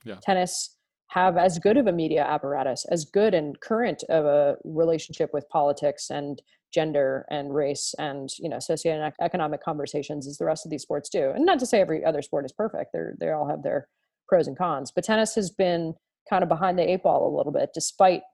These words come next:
Speaker 2: being a sport that was on the right side of history for a lot of this. And so, again, one of the things we really wanna do,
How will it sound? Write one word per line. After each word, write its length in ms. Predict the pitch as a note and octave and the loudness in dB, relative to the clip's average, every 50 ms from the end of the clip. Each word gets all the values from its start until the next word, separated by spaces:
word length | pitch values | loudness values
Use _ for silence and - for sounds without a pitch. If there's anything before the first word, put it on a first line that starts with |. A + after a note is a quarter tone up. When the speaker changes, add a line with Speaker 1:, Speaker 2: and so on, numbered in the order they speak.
| F#3+ - | -12 -6
Speaker 2:
being 260 | F3+ E3+ E3+ E3 C#3+ | -4 -2 -2 -2 -2
a 60 | - | -6
sport 300 | - - - E3+ E3 D3 | -8 -6 -4 -4 -4 -2
that 100 | - D#3+ - | -4 -6 -6
was 120 | - C#3+ | -6 -4
on 200 | D#3 D#3 D#3 D3+ | -4 -4 -2 -2
the 80 | D3+ D3 | 0 0
right 180 | D#3+ D#3 D#3 | 0 0 2
side 120 | - D#3+ D3 | 0 -2 -2
of 60 | D3 | -2
history 280 | D#3+ D#3 D#3 - - - - | -2 -6 -6 -6 -8 -6 -4
for 60 | - | -2
a 60 | E3+ | -2
lot 180 | C#3+ C#3+ - - | 0 0 0 0
of 60 | - | 0
this. 260 | - - - - - | -2 -4 -6 -6 -8
And 100 | - D3 | -8 -6
so, 200 | - - D#3 D3 | 0 2 2 2
again, 320 | D3+ D#3 E3 D3+ C#3+ C#3 C#3 | 2 2 0 -2 -2 -2 -2
one 160 | E3+ E3+ E3+ | -2 0 0
of 60 | E3 | 0
the 60 | D#3+ | -2
things 280 | D#3 - D#3 D3 D3 C#3 | -2 -4 -6 -8 -6 -6
we 80 | D3 | -4
really 260 | D3 D3+ E3+ E3 D#3+ D#3 | -4 -2 -2 -2 -2 -2
wanna 240 | C#3+ D3 C#3+ C#3 | -2 -4 -4 -4
do, 340 | D3 - A#3+ A3 F3 D#3+ D3 | -4 0 0 2 2 0 -2